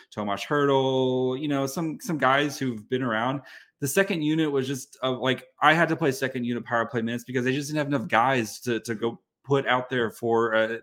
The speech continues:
the second unit was basically just let the first guys get a rest for thirty minutes or thirty seconds. So Erik Karlsson, he's a five-on-five machine. Defense, yes.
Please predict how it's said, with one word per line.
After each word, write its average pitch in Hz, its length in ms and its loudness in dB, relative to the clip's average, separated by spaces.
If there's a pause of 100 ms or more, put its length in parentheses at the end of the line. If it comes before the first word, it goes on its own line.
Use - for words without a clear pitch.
the 127 80 2
second 170 260 2
unit 156 160 2
was 131 140 2
basically 127 460 -4
just 127 260 -4
let 123 180 -4
the 123 60 -10
first 113 320 -8
guys 113 240 -4
get 107 160 -6
a 107 40 -8
rest 107 360 -6
for 104 80 -8
thirty 98 320 -8
minutes 90 280 -14
or 127 80 -2
thirty 113 260 -4
seconds. - 400 -14
So 120 220 -4 (460)
Erik 180 160 4
Karlsson, 151 380 2 (580)
he's 139 240 2
a 151 100 6
five-on-five 117 840 0
machine. 95 440 -4 (800)
Defense, 156 340 4
yes. - 360 0